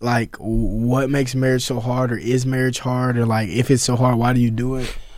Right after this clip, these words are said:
But, like, it's a constant choice that you have to make daily. And when you're dating somebody, you're not married to them, but you're still making the choice to choose to, um, I'm trying to find good words, like, to choose to pursue them,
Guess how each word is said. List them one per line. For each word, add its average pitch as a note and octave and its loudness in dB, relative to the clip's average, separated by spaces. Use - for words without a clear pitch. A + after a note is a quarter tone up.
But, B2+ 2
like, B2 4
it's C#3 0
a B2+ 0
constant B2+ -6
choice A#2 4
that B2+ 0
you C3+ 2
have C3+ 2
to C3+ -2
make A2 0
daily. G#2+ 0
And A#2+ 0
when C3 2
you're C#3 6
dating B2+ 4
somebody, A#2+ 2
you're B2 4
not A#2 0
married A#2+ 0
to B2+ -4
them, A2+ -4
but B2+ -4
you're B2+ 0
still C3 0
making B2+ 0
the A2 -4
choice B2 2
to A#2 -6
choose C3 4
to, A2+ 2
um, G2 -2
I'm A#2+ -8
trying C3 -2
to B2 0
find A2 -6
good A2+ -2
words, A2 -6
like, A2 -6
to - -6
choose C3+ 0
to - -2
pursue C3 2
them, B2 0